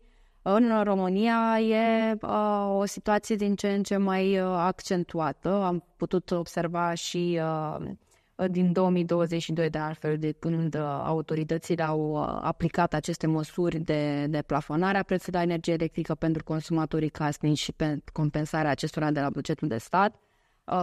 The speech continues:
practic, ce au încercat este să, uh, ofere un sprijin consumatorilor, populației, la plata facturilor la electricitate,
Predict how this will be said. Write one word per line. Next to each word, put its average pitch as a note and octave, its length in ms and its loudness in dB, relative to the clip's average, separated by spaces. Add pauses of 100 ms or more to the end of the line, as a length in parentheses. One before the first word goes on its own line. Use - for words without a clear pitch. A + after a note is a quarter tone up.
practic, G3 440 0
ce - 120 -2
au F#3 220 4
încercat F#3 640 0
este F3 300 -2
să, E3 640 -2
uh, C#3+ 480 -4 (340)
ofere F#3+ 360 0
un F3+ 140 2
sprijin A#3+ 720 4
consumatorilor, F#3+ 960 0
populației, F3+ 800 0
la F3+ 120 2
plata E3+ 260 -2
facturilor F3 560 0
la D#3+ 120 0
electricitate, E3 1000 -2